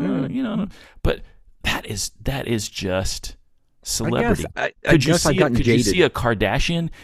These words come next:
Speaker 1: if you went to Santa Monica or, or Agoura Hills or wherever the hell they live? They would be so excited.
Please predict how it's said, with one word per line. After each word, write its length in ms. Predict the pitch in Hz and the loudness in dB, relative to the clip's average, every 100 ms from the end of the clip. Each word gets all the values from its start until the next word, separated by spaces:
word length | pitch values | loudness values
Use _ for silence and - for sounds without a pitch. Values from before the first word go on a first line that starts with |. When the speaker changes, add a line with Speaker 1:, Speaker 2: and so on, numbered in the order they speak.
| - | -8
Speaker 1:
if 160 | - 98 | -6 -2
you 80 | 95 | 2
went 180 | 143 - | 2 0
to 100 | 104 | -2
Santa 300 | 117 117 117 | 0 2 2
Monica 440 | 123 151 151 156 156 | 2 2 2 2 2
or, 340 | 82 76 147 - - - - | 0 -2 -6 -10 -20 -8 -4
or 200 | 80 76 | -2 -2
Agoura 360 | 76 117 120 | 0 2 4
Hills 400 | 120 127 123 113 | 4 2 2 2
or 40 | 101 | 2
wherever 220 | 110 107 | 2 0
the 80 | 113 | -2
hell 160 | 120 | 0
they 100 | 120 131 | 0 0
live? 160 | 143 | 0
They 160 | - - | -2 -2
would 80 | - | -2
be 80 | |
so 340 | - - - - | -2 -2 -2 -4
excited. 640 | - - - - - | -4 -6 -6 -12 -16